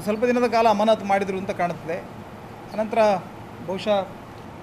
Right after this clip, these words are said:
ಮೊನ್ನೆ ಕಾಪು, ಕಾಪು ಪರಿಸರದಲ್ಲಿ ಕೂಡ ಈ ಥರದ ಶಾಲೆ ಒಳಗಡೆ ಒಂದು ಘಟನೆ ಆಯಿತು.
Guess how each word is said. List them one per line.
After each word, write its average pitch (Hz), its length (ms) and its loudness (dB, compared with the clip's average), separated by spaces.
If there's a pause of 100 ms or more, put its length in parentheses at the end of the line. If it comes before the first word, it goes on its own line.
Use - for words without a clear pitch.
(240)
ಮೊನ್ನೆ 233 400 8
ಕಾಪು, 214 500 8
ಕಾಪು 208 260 8
ಪರಿಸರದಲ್ಲಿ 226 640 4
ಕೂಡ 226 200 2
ಈ 226 180 4
ಥರದ 220 380 6
ಶಾಲೆ 214 320 4
ಒಳಗಡೆ 220 300 6
ಒಂದು 208 140 2
ಘಟನೆ 202 260 2
ಆಯಿತು. 208 240 2